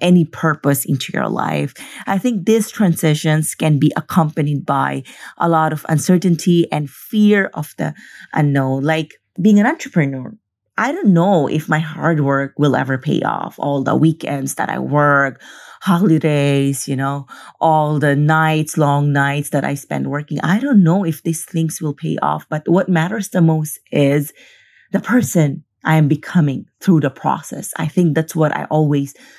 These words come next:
look forward to. Who am I going to be after all these transitions and changes like covid?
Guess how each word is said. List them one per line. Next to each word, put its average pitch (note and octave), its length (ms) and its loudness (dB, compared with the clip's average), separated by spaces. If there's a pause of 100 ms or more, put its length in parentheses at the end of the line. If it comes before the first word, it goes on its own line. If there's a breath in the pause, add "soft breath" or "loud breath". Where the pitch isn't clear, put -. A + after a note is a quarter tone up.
(240 loud breath)
look - 220 2
forward C#3 640 0
to. C#3+ 280 0 (400 soft breath)
Who A3+ 420 2 (220 soft breath)
am E3 160 0
I D#3 80 -2
going D#3 360 2
to - 180 -2
be C#3+ 420 0
after D3 500 -8
all F3 600 2 (100)
these E3 240 0
transitions D#3+ 920 0
and C#3+ 160 -2
changes C#3+ 640 -6
like C#3 200 -4
covid? G#3 480 0